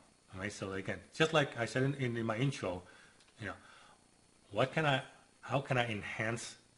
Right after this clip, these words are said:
my readers' life? What can I offer them that will make them better at what they are, better at what they do,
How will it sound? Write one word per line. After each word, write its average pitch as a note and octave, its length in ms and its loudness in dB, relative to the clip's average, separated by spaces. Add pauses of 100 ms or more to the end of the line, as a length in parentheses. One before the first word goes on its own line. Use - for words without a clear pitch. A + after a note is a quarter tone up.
(120)
my G2 120 -4
readers' G2+ 380 -2
life? F#2 160 -2 (120)
What A#2 180 -2
can B2+ 140 -2
I A2 180 0
offer A2+ 320 2
them F2+ 220 -4 (400)
that G2+ 140 0
will F#2+ 140 0
make G#2+ 300 0
them G2 240 -2 (500)
better A2+ 300 4
at G#2+ 100 0
what G#2+ 200 0
they G2+ 140 0
are, F2+ 280 -2
better G#2+ 180 0
at A#2+ 60 2
what A#2 140 0
they A#2 100 0
do, F#2 260 -4